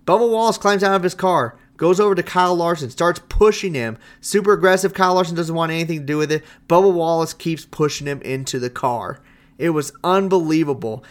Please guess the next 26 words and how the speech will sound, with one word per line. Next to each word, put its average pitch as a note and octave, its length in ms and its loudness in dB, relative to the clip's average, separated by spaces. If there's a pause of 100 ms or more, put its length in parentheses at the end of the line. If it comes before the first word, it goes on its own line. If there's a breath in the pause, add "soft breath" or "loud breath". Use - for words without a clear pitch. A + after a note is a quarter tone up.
(140 loud breath)
He D3+ 120 0
storms F#3+ 540 2
off, F3+ 360 2 (320 loud breath)
uh, C3 280 -2
running D#3 300 -2
down D3+ 260 0
pit, D3+ 300 0
walking C#3+ 380 0
down D3 220 0
pit C#3+ 200 -4
road. C3+ 380 0 (260 loud breath)
A D#3 120 0
M E3 100 0
R D#3 140 2
safety D3 320 -4
team's C#3 260 -8
trying C#3+ 160 -2
to C3 60 -2
let C3+ 140 -2
him C3 100 -6
know, C3 160 -2
go C3 180 0
down C3 340 -4
to C3 120 -6
the, A#2 440 0 (340 loud breath)
uh, A2+ 340 -6